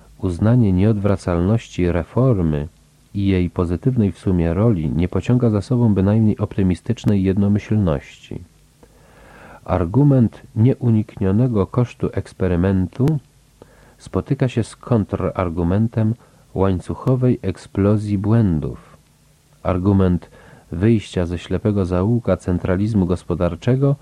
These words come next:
z kontrargumentem anarchoidalnego brodzenia w ciemnościach. Nierzadko występuje swoista schizofrenia – polityczna strona reformy tak, gospodarcza nie. Laissez-faire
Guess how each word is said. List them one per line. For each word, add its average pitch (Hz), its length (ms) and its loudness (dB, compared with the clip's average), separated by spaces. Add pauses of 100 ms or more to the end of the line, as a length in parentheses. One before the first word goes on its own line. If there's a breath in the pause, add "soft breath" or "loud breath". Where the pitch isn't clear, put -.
(260 loud breath)
z - 160 -20
kontrargumentem 92 1300 -2 (840 loud breath)
anarchoidalnego 101 1200 0
brodzenia 95 580 0
w - 60 -14
ciemnościach. - 960 -4 (920)
Nierzadko 95 600 0
występuje 85 580 -4
swoista 90 420 -6
schizofrenia – 95 760 -2 (400 loud breath)
polityczna 95 580 0
strona 85 460 -2
reformy 80 480 -2
tak, - 360 -6 (280)
gospodarcza 87 760 -4
nie. 76 240 -2 (2000 soft breath)
Laissez-faire 101 1200 0